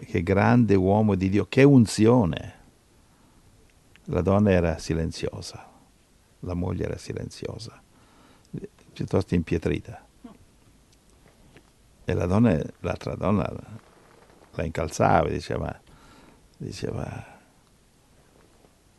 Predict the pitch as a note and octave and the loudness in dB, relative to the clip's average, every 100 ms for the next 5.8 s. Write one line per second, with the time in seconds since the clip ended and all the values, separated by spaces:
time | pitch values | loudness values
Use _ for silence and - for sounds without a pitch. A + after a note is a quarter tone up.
0 | _ - G2+ G2 G2 - B2 A2 - - | _ -2 0 2 2 6 6 4 -2 -2
1 | E2+ F2+ D#2+ D#2 D2+ - - _ - D#2 | 2 2 0 -4 -6 -8 -12 _ -6 -4
2 | D#2+ E2+ E2+ D#2+ - - _ _ _ _ | -2 -2 -2 -6 -14 -20 _ _ _ _
3 | _ - _ _ _ _ _ _ _ _ | _ -20 _ _ _ _ _ _ _ _
4 | _ _ _ - F2+ F2 F#2 G2 F#2+ E2+ | _ _ _ -6 -4 0 2 2 2 0
5 | F2 E2+ E2+ F2+ E2+ E2+ F2 | -2 -2 -6 -2 -2 -2 -4